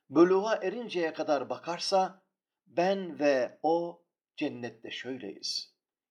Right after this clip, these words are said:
İki elini birbirine birleştirmiştir. Kim Allah rızası için öğrenilmesi gereken bir ilmi dünya metaı elde etmek için öğrenirse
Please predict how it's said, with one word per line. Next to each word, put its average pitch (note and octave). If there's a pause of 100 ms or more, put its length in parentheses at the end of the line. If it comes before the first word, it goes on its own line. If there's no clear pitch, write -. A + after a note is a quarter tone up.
İki -
elini A#2 (280)
birbirine B2 (160)
birleştirmiştir. - (1200)
Kim A#3+
Allah F3+
rızası C3
için - (340)
öğrenilmesi F#3
gereken F#3+
bir E3
ilmi B2+ (420)
dünya E3
metaı E3+ (100)
elde D#3
etmek G3
için C#3
öğrenirse C3+